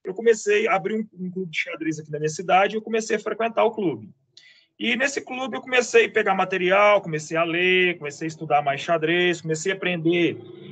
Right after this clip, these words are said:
melhorar meu jogo de xadrez e aí acabou. Aí comecei a gostar, gostar, gostar.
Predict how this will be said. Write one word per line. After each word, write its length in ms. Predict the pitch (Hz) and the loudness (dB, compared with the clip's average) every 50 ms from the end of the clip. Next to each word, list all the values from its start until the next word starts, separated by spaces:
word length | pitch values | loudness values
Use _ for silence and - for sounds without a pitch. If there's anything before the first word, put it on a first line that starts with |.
| - - | -4 0
melhorar 420 | 165 185 190 180 175 180 208 220 | 4 4 6 8 8 8 6 4
meu 160 | 214 202 196 | 4 4 2
jogo 220 | 180 151 175 175 156 | 2 0 -2 -4 -4
de 80 | - | -2
xadrez 480 | - 196 180 170 160 170 185 196 208 202 | 2 2 2 2 2 2 2 2 2 0
e 280 | 214 220 220 220 220 - _ 226 226 - | -2 -4 -4 -6 -8 -8 _ 2 2 2
aí 120 | 170 196 | 2 -2
acabou. 340 | 226 - 226 214 147 117 113 | -2 -2 -4 -4 -2 -2 -4
Aí 80 | 147 156 | -4 -4
comecei 360 | - 202 185 - - 190 185 | -6 -10 -10 -6 -4 -4 -4
a 60 | 180 156 | -4 0
gostar, 480 | 139 156 147 151 - - 175 185 180 165 | 0 0 0 0 -2 0 2 2 2 2
gostar, 460 | 156 156 147 - _ 175 175 175 170 165 | 0 -2 -4 -2 _ 0 2 2 2 0
gostar. 500 | 156 143 135 - - 156 165 175 175 | -2 -6 -6 -4 0 2 2 2 0